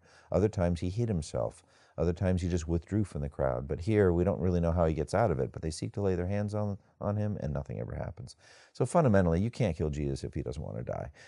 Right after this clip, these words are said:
And if today is not the day, he's not gonna die. So the reason given in the text, as repeatedly happens in the Gospel of John, his time had not yet come, that everything had been measured out. Jesus would die in fulfillment of the Passover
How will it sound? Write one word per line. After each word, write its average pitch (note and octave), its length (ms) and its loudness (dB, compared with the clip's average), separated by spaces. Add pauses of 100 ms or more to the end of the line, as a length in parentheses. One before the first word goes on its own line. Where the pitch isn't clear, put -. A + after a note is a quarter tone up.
And F2+ 140 0
if E2 80 -2
today A#2 460 6
is F2 180 2
not F2+ 180 4
the - 60 -4
day, D2 340 2
he's D2+ 200 -4
not C2 140 -4
gonna C2+ 140 -4
die. F#2 280 4
So E2+ 180 -2
the D#2+ 100 0
reason F2+ 300 0
given E2 240 0
in D2 80 -4
the D#2 80 -4
text, G#2 480 2
as D2 240 -4
repeatedly D#2 500 -2
happens D2+ 460 -2
in D2 180 -8 (100)
the - 60 -10
Gospel C#2 460 -2
of C#2+ 100 -10
John, F2 380 -2 (260)
his F2 220 -2
time D#2 300 -2
had C#2+ 180 -6
not C2+ 200 -8
yet - 140 -10 (100)
come, A1 220 -10 (300)
that - 180 -6
everything F#2 460 2
had D2 160 -4
been C#2+ 160 -4
measured C2 320 -8
out. G#1+ 160 -6
Jesus G2 340 -2
would B2+ 160 -4
die D2+ 460 -4 (260)
in F2 180 0
fulfillment E2 800 -4
of D2+ 120 -6
the D#2 80 -8
Passover D#2+ 680 -6